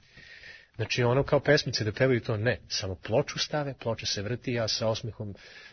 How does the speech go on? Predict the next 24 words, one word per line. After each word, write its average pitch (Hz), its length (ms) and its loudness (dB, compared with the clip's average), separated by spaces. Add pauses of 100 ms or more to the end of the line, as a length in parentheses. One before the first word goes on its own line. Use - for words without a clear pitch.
zaspem 110 400 4
sa - 120 0
dudom 117 280 0
u 104 60 -2
ustima. 98 300 -4
Mislim, 95 320 -4
to 117 120 0
mi 127 100 2
je, 117 180 0
to - 140 -4
mi 127 80 0
je 120 60 0
otac 113 240 -4
pričao 117 300 -4
toliko 110 300 -4
puta. 123 340 0 (1000)
I, 107 300 0 (100)
ali 104 320 -2
ta 151 140 6
muzika 127 500 0 (680)
je 101 460 0
mene 104 360 2 (520)
potpuno 120 500 0
promenila. 104 640 -2